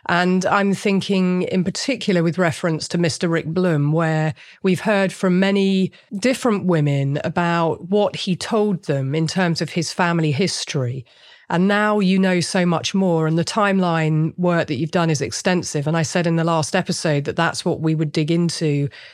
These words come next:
in this episode. So how about we start with his family history and what you discovered, which was very different to the stories that have been told and even amplified on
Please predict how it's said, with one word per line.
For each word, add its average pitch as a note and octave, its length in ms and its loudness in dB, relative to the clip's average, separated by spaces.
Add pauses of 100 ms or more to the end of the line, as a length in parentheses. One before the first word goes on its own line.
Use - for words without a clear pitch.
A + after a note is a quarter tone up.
(240)
in F3 140 4
this A#3 200 2
episode. B2+ 680 -2 (400)
So G3+ 460 2 (380)
how C#4+ 140 2
about D4 240 2
we A3+ 100 2
start A3+ 460 0
with E3 320 2
his F#3+ 320 -2
family F3 440 2
history C#3+ 800 0
and F3+ 220 2
what G#3 220 2
you F#3 140 4
discovered, D#3+ 920 0 (460)
which F3+ 420 0
was E3 480 2
very B3+ 320 2
different D#3+ 600 0
to E3 360 0
the D#3+ 80 0
stories D#3+ 680 0
that E3 80 2
have - 220 -2
been D#3+ 180 2
told D3+ 460 0
and F3+ 100 2
even G#3 220 2
amplified C3+ 880 -2
on D3+ 560 2